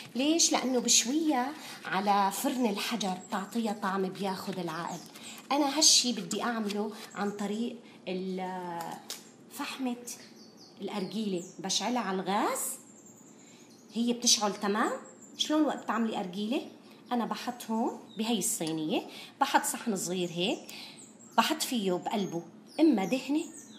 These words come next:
أو زيت أو سمنة، معلقة صغيرة بس. بجيب هالفحمة بحطها وبغلفها للصينية وبتركها، آه، تقريبًا عشر دقايق لربع ساعة، بتصير طعمتها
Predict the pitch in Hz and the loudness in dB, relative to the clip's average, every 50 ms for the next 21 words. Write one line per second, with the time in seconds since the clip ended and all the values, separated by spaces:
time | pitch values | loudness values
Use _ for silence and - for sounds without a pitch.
0 | - - - 240 240 220 214 185 208 262 285 320 339 - - - - 226 220 - | -12 0 2 4 4 4 2 2 0 2 2 0 -2 -4 -8 -2 0 0 2 2
1 | - - 202 180 175 180 180 190 233 311 359 311 - 196 214 202 185 247 247 240 | 0 0 0 0 0 0 0 -2 -2 0 2 2 2 2 0 2 0 2 2 2
2 | 196 175 160 160 165 - - - - - - - - - - - - - - - | 0 0 -2 -4 -4 -6 -8 -10 -12 -16 -20 -20 -20 -20 -20 -20 -20 -20 -20 -20
3 | - - 196 208 - 269 330 349 240 269 294 339 330 - 349 320 - - - 202 | -4 -2 2 2 6 8 8 8 6 6 4 4 4 4 2 0 0 -2 -2 -2
4 | 165 - - - - - 226 - - 370 - - - 494 508 508 - - 240 220 | -2 -2 -8 -16 -8 -6 -4 -2 -2 -4 -4 0 0 0 0 0 2 4 6 6
5 | - - 466 466 - 311 302 226 220 - - - 247 226 226 233 240 240 240 233 | 8 8 6 6 6 4 4 4 4 2 2 2 2 4 4 4 4 4 4 4
6 | 240 240 - - - - - 202 185 226 226 233 226 185 - - 214 202 214 214 | 2 0 -4 -12 -14 -10 -8 -2 0 0 0 0 -4 -4 -2 0 0 0 0 -2
7 | - - - - - - - - 196 185 185 185 180 180 180 180 - 208 - 208 | -8 -16 -18 -18 -18 -12 -8 -6 -4 -4 -4 -4 -4 -4 -6 -4 -4 -4 -2 -2
8 | 220 208 208 208 202 185 - 233 - 233 220 - 214 185 - 202 202 196 - 202 | 0 0 2 2 0 0 0 0 0 0 -2 -4 -4 -2 -2 -2 -2 -2 -4 -4
9 | 190 185 190 165 190 165 165 - - 202 190 214 233 277 403 - - - - - | -4 -4 -4 -4 -4 -2 0 0 0 0 -2 -4 -4 -6 -8 -10 -12 -18 -20 -20
10 | - - - - 185 180 - - - 226 202 185 - - 220 190 185 196 185 - | -20 -18 -12 -12 -10 -8 -6 -6 -4 -4 -4 -6 -6 -6 -6 -6 -4 -6 -8 -8
11 | - 180 175 | -8 -10 -10